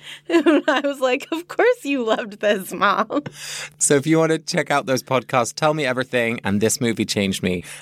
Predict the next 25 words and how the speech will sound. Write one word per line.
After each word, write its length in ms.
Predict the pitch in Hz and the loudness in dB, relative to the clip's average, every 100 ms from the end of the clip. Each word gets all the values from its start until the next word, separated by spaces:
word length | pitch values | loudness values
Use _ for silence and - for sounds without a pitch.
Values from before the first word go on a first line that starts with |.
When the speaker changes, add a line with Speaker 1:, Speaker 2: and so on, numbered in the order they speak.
| - - | -16 -2
Speaker 2:
we 140 | 98 | 2
hope 180 | 85 - | 2 2
you 80 | 80 | 2
enjoy 300 | 80 73 69 | 2 2 -2
it. 160 | - _ _ _ _ - - - - _ _ _ - | -4 _ _ _ _ -20 -20 -20 -20 _ _ _ 2
And 60 | 135 | 4
we 60 | |
just 200 | 156 170 | 4 4
want 120 | 170 | 2
to 80 | 151 | 0
say 140 | - 123 | 0 0
a 60 | |
few 200 | - 139 | 0 -2
words 240 | 127 117 110 | 0 0 0
at 60 | |
the 80 | 110 | -4
top 240 | - 107 | -2 -4
of 100 | 117 | -4
this 200 | - 98 | -2 0
episode 640 | 92 - 110 - 117 120 - - - - | 0 0 -2 2 2 0 -4 -14 -20 -2
that 260 | 117 113 - | 2 2 -2
Vanessa's 640 | - - - 127 165 - 139 | -20 -4 2 4 2 0 -2
story 300 | 139 131 117 | 0 2 0
today 320 | - 113 107 | -2 0 0
is 220 | 101 - | 0 -2